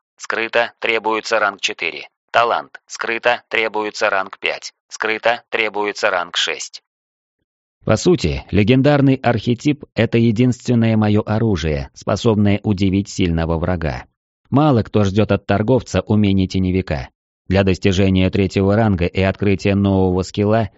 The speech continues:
мне нужно было вложить всего два очка вхождения, доведя его до капа, что я проделал не дрогнувшей рукой. Хождение превратилось в бег в тени,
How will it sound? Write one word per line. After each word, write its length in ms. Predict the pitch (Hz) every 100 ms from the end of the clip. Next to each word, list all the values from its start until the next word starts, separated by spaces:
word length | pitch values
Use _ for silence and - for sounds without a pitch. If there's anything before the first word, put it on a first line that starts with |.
| _ -
мне 200 | 127 139
нужно 380 | 139 139 131
было 300 | 127 120 120
вложить 420 | 110 107 95 117 117
всего 340 | - 101 113
два 280 | 104 95 101
очка 400 | - 98 - 92
вхождения, 760 | - 98 82 92 80 76 71 - -
доведя 480 | 101 98 95 101
его 300 | 98 95 101
до 200 | 101 92
капа, 460 | 98 80 73 - 65 _ _ _
что 220 | - -
я 140 | 151 156
проделал 600 | 135 120 101 123 127 131
не 120 | 117
дрогнувшей 560 | 95 92 87 90 87 92
рукой. 480 | 87 - 76 65 - _ _ _ _
Хождение 600 | - 87 78 135 113 87
превратилось 640 | 82 92 101 98 107 101 92
в 140 | 98
бег 260 | 92 98 -
в 60 |
тени, 420 | - 107 85 71